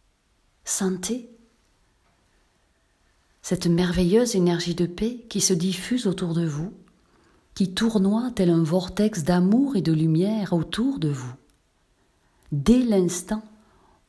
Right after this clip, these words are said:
où vous la contactez, l'arme la plus puissante contre la peur,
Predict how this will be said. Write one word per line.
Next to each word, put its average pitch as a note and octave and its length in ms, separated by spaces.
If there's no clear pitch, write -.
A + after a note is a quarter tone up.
où A3+ 140
vous E3+ 220
la D3+ 160
contactez, F3 920
l'arme E3 380
la D3+ 160
plus D3 220
puissante G#3+ 720
contre D3 400
la C3+ 120
peur, C#3 640